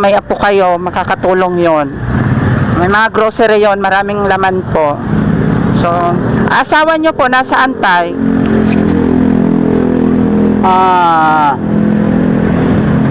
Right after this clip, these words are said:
Speaker 2: yung alaga namin bata.
Speaker 1: Mm-mm. Apo nyo yon?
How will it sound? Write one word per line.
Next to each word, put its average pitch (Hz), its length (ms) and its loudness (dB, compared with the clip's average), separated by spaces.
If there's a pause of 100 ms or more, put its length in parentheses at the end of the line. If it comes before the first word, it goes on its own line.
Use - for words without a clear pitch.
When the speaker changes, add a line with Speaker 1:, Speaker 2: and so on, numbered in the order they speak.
(680)
Speaker 2:
yung 208 240 2
alaga 190 640 2
namin 170 560 2
bata. 135 560 0 (400)
Speaker 1:
Mm-mm. 180 420 -2 (840)
Apo 220 220 -2
nyo 240 200 2
yon? 208 460 0